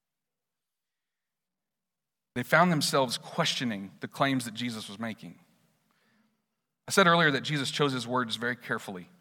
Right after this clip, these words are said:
when he was preaching the bread of life discourse.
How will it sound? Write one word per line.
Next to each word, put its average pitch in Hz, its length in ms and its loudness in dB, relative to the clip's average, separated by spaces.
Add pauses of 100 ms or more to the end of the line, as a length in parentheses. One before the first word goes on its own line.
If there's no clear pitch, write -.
(480)
when 113 180 -8
he 117 140 -4
was 104 380 -8 (200)
preaching 117 320 -8
the 107 80 -6
bread 107 160 -4
of 101 80 -8
life 98 220 -6
discourse. - 560 -14